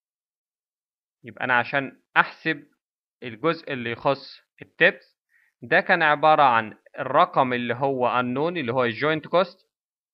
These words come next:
مضروبة في السيلز فاليو اللي هي خاصة بالتبس على التوتال سيلز فاليو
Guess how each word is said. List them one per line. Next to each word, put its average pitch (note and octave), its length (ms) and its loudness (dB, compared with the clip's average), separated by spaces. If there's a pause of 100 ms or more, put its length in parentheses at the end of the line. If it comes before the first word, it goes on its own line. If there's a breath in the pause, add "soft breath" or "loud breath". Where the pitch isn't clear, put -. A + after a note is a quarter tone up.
(320)
مضروبة E3 500 0
في D3 500 -6
السيلز E3+ 440 -2
فاليو C#3 520 4
اللي A#2 200 -8
هي C3 400 -4 (300)
خاصة - 500 0
بالتبس F3+ 560 -4 (140)
على C3 240 4
التوتال G3 500 0
سيلز F3+ 360 -2
فاليو E3 360 2